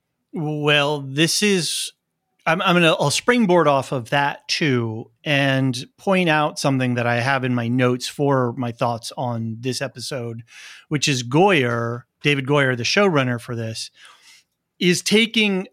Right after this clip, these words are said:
a really expansive view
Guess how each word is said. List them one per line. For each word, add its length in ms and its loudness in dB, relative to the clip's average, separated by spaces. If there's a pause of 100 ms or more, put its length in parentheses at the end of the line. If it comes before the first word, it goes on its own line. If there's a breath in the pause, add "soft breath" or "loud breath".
a 140 0
really 720 -2
expansive 920 -2
view 800 -2